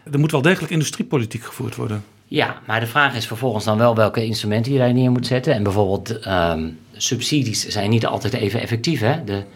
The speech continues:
Speaker 2: subsidie van de een is de belasting van de ander. Scholz zei maandag, eh, ja, jullie bedrijven, eh, je-, we kunnen, we moeten kijken hoe we via de regelgeving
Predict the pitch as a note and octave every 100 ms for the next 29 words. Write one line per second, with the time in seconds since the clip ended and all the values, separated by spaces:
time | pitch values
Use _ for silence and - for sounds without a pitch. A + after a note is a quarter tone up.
0 | - - - C3 - D#3 B2 A2+ A2+ B2
1 | C3+ B2 D3+ - - C3+ C3 - B2+ C3+
2 | C3+ B2+ D3+ D3 B2 G2+ D#3 - _ _
3 | _ _ _ - - G3+ G3+ - - A2+
4 | F#2 G2+ G2+ G#2 G#2 A#2+ - - A2 A#2
5 | A#2+ A2+ G#2 C3+ B2 A2+ B2 D3 E3+ A2+
6 | A#2 - C3+ A#2 A2+ A2+ A2+ A#2+ A#2 A#2+
7 | D3 B2 A2+ G#2+ - - - - B2+ A#2+
8 | B2 C#3 C#3+ C#3 A#2+ C3+ C3 A2 - A#2+
9 | A2 A#2+ E3+ C3+ B2+ A2+ G2+ G2 F2